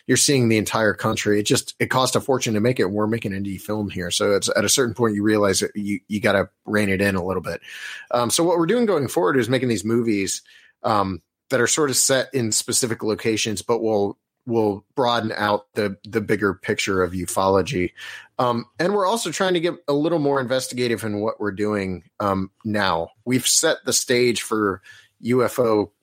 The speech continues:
lore, where, where U F Os stand. Now we're gonna start looking into it for ourselves and, and kind of finding new angles to some of these old, old cases. Also, just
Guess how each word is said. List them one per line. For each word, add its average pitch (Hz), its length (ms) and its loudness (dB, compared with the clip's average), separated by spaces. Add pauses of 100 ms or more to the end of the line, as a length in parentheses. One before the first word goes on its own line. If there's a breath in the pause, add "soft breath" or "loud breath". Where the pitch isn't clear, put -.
lore, 107 460 2
where, 101 280 2
where 107 260 2
U 110 180 2
F 107 160 -2
Os 101 160 0
stand. 101 580 -2
Now 113 220 2
we're 110 100 2
gonna 107 120 0
start 107 320 0
looking 101 260 -4
into 95 600 -2 (380 soft breath)
it 107 220 2
for 104 180 2
ourselves 92 500 0
and, 95 180 -6
and 98 240 -4
kind 104 180 -2
of 98 120 0
finding 95 320 0
new 92 200 -2
angles 95 540 -2 (280 loud breath)
to - 60 -4
some 110 220 2
of 101 80 2
these 98 160 2
old, 98 220 2 (120)
old 104 220 0
cases. 98 360 0
Also, 156 300 0
just 120 360 -2